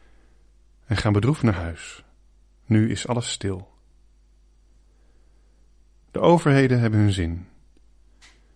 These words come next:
Het volk is beroofd van iemand die ze als held,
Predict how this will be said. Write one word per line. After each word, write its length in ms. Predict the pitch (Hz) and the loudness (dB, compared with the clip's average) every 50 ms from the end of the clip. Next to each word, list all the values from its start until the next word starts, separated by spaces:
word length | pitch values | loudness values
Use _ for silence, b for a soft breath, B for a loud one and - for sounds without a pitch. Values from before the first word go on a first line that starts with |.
| b b b b | b b b b
Het 140 | - 107 - | -10 -8 -2
volk 260 | - 117 117 113 - | 2 4 4 4 2
is 100 | 113 107 | 0 -4
beroofd 420 | 110 101 107 113 123 135 131 - | -4 0 2 2 2 2 0 -2
van 180 | - - 117 127 | -2 0 0 2
iemand 400 | 147 135 131 127 127 123 - - | 4 4 4 4 2 0 -2 -4
die 100 | 120 110 | -4 -4
ze 140 | - - - | -4 -4 -2
als 200 | 123 113 98 92 | -2 -2 -2 0
held, 500 | 98 113 107 95 87 - - - - | 0 2 2 2 0 -4 -12 -16 -16